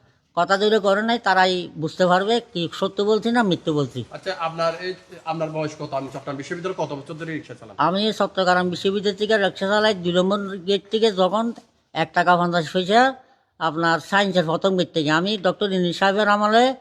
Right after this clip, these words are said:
Speaker 1: এ, সাড়ে তিন হাজার টাকা দামের বত্রিশশো টা-, নিচে লোন নিয়ে একটা রিক্সা নিয়েছিলাম, সেই রিক্সা বি-, এ, বত্রিশশো টাকা দিয়ে আমি নিচে তখন থেকে আমি রিক্সা চালাই। প্রায়, প্রায় উনআশি সাল থেকে আমি রিক্সা চালাই।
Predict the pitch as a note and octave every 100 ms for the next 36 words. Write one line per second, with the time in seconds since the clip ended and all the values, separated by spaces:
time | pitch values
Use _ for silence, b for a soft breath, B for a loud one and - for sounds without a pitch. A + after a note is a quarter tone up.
0 | b b b b F3 E3 E3 D#3+ D#3 G3+
1 | G3+ F3 F#3+ G3+ G#3+ A3+ G#3+ G#3 G#3+ G#3
2 | F3+ F#3 G3+ G3 G#3 G#3+ F3+ F#3 F3+ G#3+
3 | A3+ G3 A3 A3 A#3+ A#3+ - G3+ F3+ G#3
4 | G#3+ G3+ A3+ G#3+ G#3 G3 - G3+ F#3+ F3+
5 | F3 E3+ D#3 D3+ b b - D3+ E3+ F#3+
6 | F#3 G3+ G#3 G#3 G3+ A3 C4+ C#4 _ _
7 | _ - D#3 F3+ E3+ F3 E3+ F#3 A#3 A3
8 | G3 F3 D#3 - D#3+ C#3+ A#2 - _ _
9 | _ _ _ _ E3+ F#3+ G#3 G#3+ G3+ -
10 | _ _ _ _ _ _ _ E3 G3 G3+
11 | G#3+ A#3 A3 A3 G3+ F#3+ F3 F3+ D#3+ F3
12 | D#3 C#3